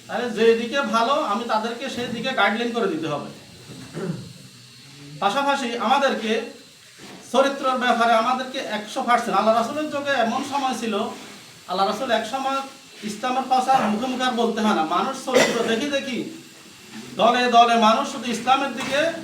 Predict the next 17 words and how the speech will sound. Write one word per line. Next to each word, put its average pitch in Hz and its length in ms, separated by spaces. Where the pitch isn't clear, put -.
আসা 214 220
শুরু 247 180
করছে, 233 200
এক 226 140
গণজোয়ার 240 580
শুরু 233 160
হয়েছে। 214 280
মক্কা 254 240
বিজয় 254 280
তো 277 80
আল্লাহ 254 220
রাসূল 277 140
বিনা 240 260
রক্তপাতে 240 400
মক্কা 233 260
বিজয় 214 220
করছে। 196 360